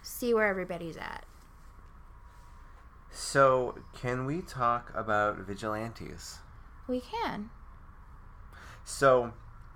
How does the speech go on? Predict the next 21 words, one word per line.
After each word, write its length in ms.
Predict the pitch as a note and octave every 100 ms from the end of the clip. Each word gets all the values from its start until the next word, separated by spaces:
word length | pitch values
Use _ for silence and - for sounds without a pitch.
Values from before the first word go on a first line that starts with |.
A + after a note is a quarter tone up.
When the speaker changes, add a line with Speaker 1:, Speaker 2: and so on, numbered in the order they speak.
| - - - - - - - - - - - -
Speaker 2:
vigilante-, 840 | G2+ C3 A#2 A2+ G#2+ G#2+ G2+ G2 G2 - - A#2 - G#2+
vigilanteism 1300 | A#2+ A2+ A#2 A2 A2 G#2+ G2+ G#2+ G2+ F#2+ F#2+ F2+ F2 - - - - - -
is 760 | G#2+ G#2+ G2 F#2+ F#2 F2 - -
obviously 380 | G#2 A#2 A2 G#2
a 60 | G2+
big 220 | G#2 F#2+
part 280 | - F#2+ F#2+
of 140 | F2+
this. 440 | F2+ F2 - - - - - - - - - - - - - - - - G2+
This 260 | A2 G#2 -
movie, 800 | A#2+ C#3+ F3+ E3 F#2+ D#2 D#2+ F2+ - - -
there's 500 | A#2+ A#2+ A#2 A2+ - -
a 140 | A2
group. 640 | G2 A#2 A2+ D3 D#3+ - -
Do 100 | B2
you 60 |
know 180 | C3+ C#3
who 220 | C3 C3
Curtis 520 | A#2 - A#2+ A#2 -
Sliwa 640 | - A2+ A#2 B2 B2+ B2+
is? 80 | C3